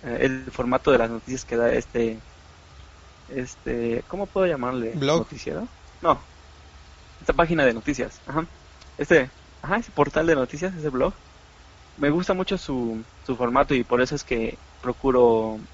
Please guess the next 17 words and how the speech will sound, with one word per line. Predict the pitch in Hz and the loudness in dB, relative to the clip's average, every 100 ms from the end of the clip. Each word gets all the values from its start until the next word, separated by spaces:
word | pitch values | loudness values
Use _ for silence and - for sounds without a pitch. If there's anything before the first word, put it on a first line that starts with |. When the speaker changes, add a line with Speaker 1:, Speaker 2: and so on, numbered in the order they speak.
| - | -14
Speaker 1:
leerlo | 127 117 117 120 | -6 -2 -2 -2
de | 113 | -2
ahí. | 113 120 113 | -4 -8 -14
Prefiero | 117 131 127 | -8 0 0
no | 127 | 2
hacerlo | 127 131 127 120 113 | 0 0 4 4 2
co-, | - - | -8 -10
en | 131 | -10
fuentes | - 135 - 117 - | -6 -6 -6 -8 -10
como | - 80 - | -20 -18 -10
más | 127 117 - - | -6 -6 -4 2
grandes | 120 117 117 | 2 0 -8
como | 117 113 | -8 -6
es | 120 | -4
el | 123 113 - - - - | -4 -6 -10 -16 -20 -12
Universal | 120 113 107 117 117 131 | -6 -6 -4 2 2 4
o, | 110 107 | -2 -4